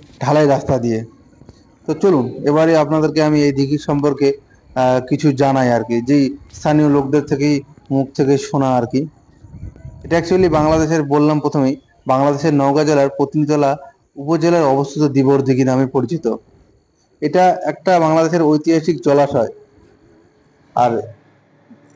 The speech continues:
দিঘিটার মাঝখানে দেখতে পাচ্ছেন একটি স্তম্ভ দাঁড়িয়ে আছে, যেটা কিনা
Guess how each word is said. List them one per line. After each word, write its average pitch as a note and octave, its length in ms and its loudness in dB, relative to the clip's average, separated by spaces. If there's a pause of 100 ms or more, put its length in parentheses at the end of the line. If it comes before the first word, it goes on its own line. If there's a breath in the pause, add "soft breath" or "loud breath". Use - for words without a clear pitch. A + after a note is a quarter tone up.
(200)
দিঘিটার E3+ 380 2
মাঝখানে D#3 420 -2
দেখতে D#3+ 240 0
পাচ্ছেন D3+ 280 2
একটি D3 260 -2
স্তম্ভ C#3 580 0 (480)
দাঁড়িয়ে C3+ 320 4
আছে, B2+ 160 0
যেটা C#3 240 0
কিনা C#3+ 300 0